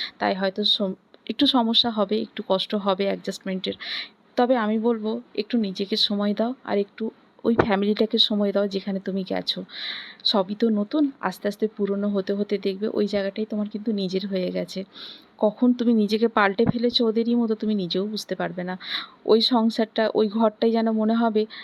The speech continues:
যে, "এটাই তো আমার নিজের বাপের বাড়ি, ওটা তো অতিথির মতো যাবো আর আসবো, ওটা তো বেড়ানোর জায়গা, ওটা তো নিজের বাড়ি নয়, এটাই নিজের বাড়ি।"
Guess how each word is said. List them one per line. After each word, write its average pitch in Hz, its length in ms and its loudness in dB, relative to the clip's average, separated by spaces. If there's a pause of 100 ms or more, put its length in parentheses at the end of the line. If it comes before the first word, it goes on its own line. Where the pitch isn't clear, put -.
(140)
যে, 214 160 2
"এটাই 240 320 2
তো 254 100 0
আমার 262 200 4
নিজের 214 340 2
বাপের 190 320 -2
বাড়ি, 220 240 0
ওটা 254 160 0
তো 294 220 0 (540)
অতিথির 269 460 0
মতো 269 220 2
যাবো 220 340 2
আর 214 160 2
আসবো, 190 400 -2
ওটা 208 200 0
তো 294 140 0
বেড়ানোর 202 540 0
জায়গা, 180 240 -2
ওটা 175 160 -6
তো - 140 -4
নিজের 202 280 0
বাড়ি 190 220 0
নয়, 202 240 -4
এটাই 190 240 -2
নিজের 180 320 -2
বাড়ি।" 180 220 -6